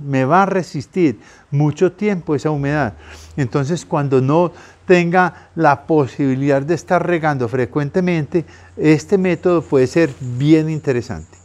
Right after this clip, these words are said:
Y tiene que ser para lepantes de muy poco crecimiento. Ejemplo, eh, eh, lepante filamentosa,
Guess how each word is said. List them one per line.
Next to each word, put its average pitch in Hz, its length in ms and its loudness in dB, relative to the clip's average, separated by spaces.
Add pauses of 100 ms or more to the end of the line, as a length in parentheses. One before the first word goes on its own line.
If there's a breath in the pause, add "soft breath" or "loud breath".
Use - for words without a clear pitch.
(420 soft breath)
Y 143 120 0
tiene 160 300 0
que 190 140 0
ser 156 300 -2
para 165 340 0
lepantes 190 960 -2 (640 soft breath)
de 147 340 2
muy 170 520 2 (240)
poco 175 360 2
crecimiento. 127 640 -8 (340)
Ejemplo, 135 560 -2 (340 loud breath)
eh, 127 480 4 (220 loud breath)
eh, 151 240 -6
lepante 135 600 -4
filamentosa, 147 1200 -2